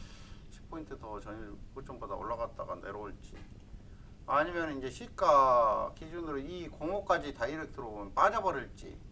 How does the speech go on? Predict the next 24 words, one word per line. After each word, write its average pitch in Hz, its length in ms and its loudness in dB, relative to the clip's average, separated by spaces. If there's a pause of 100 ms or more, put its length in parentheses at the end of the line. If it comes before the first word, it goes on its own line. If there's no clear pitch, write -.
(140)
예, 127 200 -8 (460)
실제 - 360 -4
<laughs> 160 340 2
이게, 151 320 -2 (1300)
어, 120 340 2
이 143 100 0
아, - 80 8
엊그저께 190 560 0
이제 147 200 -2
변곡이라 170 480 0
했잖아요. 113 600 -2
그러니까 107 340 -2 (440)
이 - 240 -12 (640)
방향을 180 600 6
위로 202 220 0
갔다가 120 680 4
변곡이라는 143 680 0
것은 98 420 -6 (120)
이제 - 160 -14
반대로 113 600 -4 (160)
흐름이 131 260 -6
나올 92 240 -4
수 - 140 -12
있어요. - 240 -14